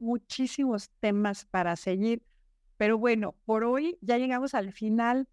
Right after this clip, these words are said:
de nuestro episodio. Eh, qué importante es el trabajo que haces. Me encanta todo lo que nos has platicado y, pues, en eso, eh, seguiremos. Te,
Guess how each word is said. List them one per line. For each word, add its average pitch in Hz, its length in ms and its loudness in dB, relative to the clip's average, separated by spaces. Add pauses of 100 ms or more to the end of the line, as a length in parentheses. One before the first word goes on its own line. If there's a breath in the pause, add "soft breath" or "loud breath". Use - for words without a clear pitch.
de 214 140 0
nuestro 196 260 -4
episodio. 180 540 -6 (640)
Eh, 202 200 2 (280)
qué 277 140 4
importante 247 1040 0
es 208 180 -4
el 220 100 -2
trabajo 202 320 -4
que 196 140 -6
haces. 180 340 -4
Me 190 100 -2
encanta 202 420 -2
todo 208 160 0
lo 214 100 0
que - 140 -8
nos 185 180 -4
has 190 140 -4
platicado 208 800 0 (120)
y, 208 560 0 (260)
pues, 208 220 -4
en 220 200 2
eso, 240 340 -2
eh, 196 300 -2
seguiremos. 196 520 -4
Te, - 300 -6